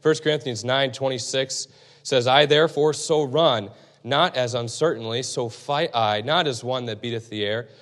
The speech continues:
Paul says, "But I keep under my body," which he's mean under control, keeping my body under control,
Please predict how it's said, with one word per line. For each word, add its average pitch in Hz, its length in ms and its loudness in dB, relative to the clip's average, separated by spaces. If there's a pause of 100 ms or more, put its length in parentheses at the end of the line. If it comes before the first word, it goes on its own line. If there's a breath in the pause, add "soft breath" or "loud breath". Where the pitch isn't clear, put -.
(200 loud breath)
Paul 147 200 2
says, 135 260 -2
"But 131 160 0
I 123 100 2
keep 175 480 -6
under 147 240 -2
my 147 240 -2
body," 110 480 -2 (560 soft breath)
which 107 160 -12
he's 107 220 -12
mean 120 280 -6
under 135 280 -2
control, 117 500 -2
keeping - 300 -4
my 131 120 -2
body 127 280 0
under 117 160 -6
control, 110 640 -6